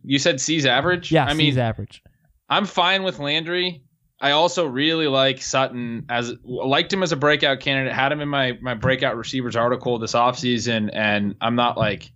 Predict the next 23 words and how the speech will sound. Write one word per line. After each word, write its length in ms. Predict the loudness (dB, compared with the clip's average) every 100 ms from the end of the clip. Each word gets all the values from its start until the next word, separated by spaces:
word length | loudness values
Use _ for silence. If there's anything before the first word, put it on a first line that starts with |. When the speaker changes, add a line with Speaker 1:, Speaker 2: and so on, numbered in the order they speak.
| -20 -20 _ -20 _ _ _ _ _
Speaker 1:
trying 260 | 0 2 2
to 60 |
sell 220 | 2 2
high 220 | 4 2 2
on 140 | -2
him. 240 | -6 -12 -12
I 100 | -6
think 160 | -4 0
he's 140 | -2
good. 360 | 0 0 0 -4 _ _ _ -20 -20 _ _ _ _
Speaker 2:
All 120 | -2 2
right, 340 | 2 0 -4
so 160 | -2 -2
it's 120 | -2
a 60 |
C. 420 | -8 -2 0 0 -6 _ _ _ _ _ _
From 220 | -2 0
Jimmy, 480 | 2 4 4 -2 -6 _ _ 2
"Dear 240 | 4 4
Emmanuel, 500 | 4 2 4 6 4
Miles, 500 | 4 2 4 4 2
and 120 | -2
Colonel." 520 | 0 0 2 0 -4